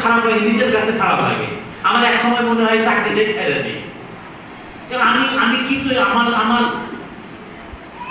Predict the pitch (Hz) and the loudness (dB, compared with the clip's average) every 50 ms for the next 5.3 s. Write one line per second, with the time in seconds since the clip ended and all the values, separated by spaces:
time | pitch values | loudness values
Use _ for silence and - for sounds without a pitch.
0 | - - - 277 277 277 277 254 214 214 196 180 175 - - - - - - - | -10 -4 0 0 2 2 2 2 2 2 2 2 2 2 2 2 0 0 -2 -2
1 | - - - - 190 190 190 202 208 202 202 208 202 208 208 202 208 208 202 190 | -4 -4 -4 -2 -2 0 0 0 0 2 2 2 2 0 0 0 0 2 2 2
2 | 180 175 170 170 - - 170 170 - - - - - - - - - - - - | 4 4 2 2 2 0 0 -2 -4 -6 -8 -8 -10 -12 -12 -12 -12 -14 -12 -10
3 | 1017 1047 1077 1077 1077 1077 1077 - - 554 - - - - - - - 190 214 233 | -8 -4 -4 -4 -2 -2 -2 -2 -2 -2 -2 -4 -4 -6 -6 -4 -2 2 2 4
4 | 233 240 240 233 233 233 233 226 226 220 - - 254 254 240 240 233 220 202 202 | 6 6 6 6 6 4 4 4 4 2 2 2 2 4 4 4 4 4 4 4
5 | - - - - - - | 4 2 2 2 2 0